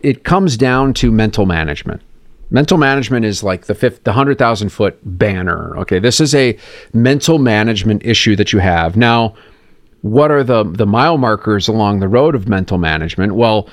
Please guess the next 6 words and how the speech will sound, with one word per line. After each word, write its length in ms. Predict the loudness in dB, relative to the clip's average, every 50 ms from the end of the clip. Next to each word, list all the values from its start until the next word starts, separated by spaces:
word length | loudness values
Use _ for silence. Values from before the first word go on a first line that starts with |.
| -18 -10 -4 -2
mindset, 880 | 0 0 2 0 0 -2 -2 -2 0 2 2 2 0 -2 -6 -12 -18 -18 -20 -20 -20 -20 _ _
um, 580 | -2 0 2 2 0 0 -2 -2 -4 -6 -8 -10 _ -20 -20 _ -6
uh, 260 | -2 -2 0 0 -2 -2
motivation 800 | 0 2 2 4 2 2 2 2 2 2 2 0 0 0 0 0
and 160 | 0 0 -2
commitment, 720 | -2 0 0 2 2 0 0 0 0 0 0 -2 -4 -10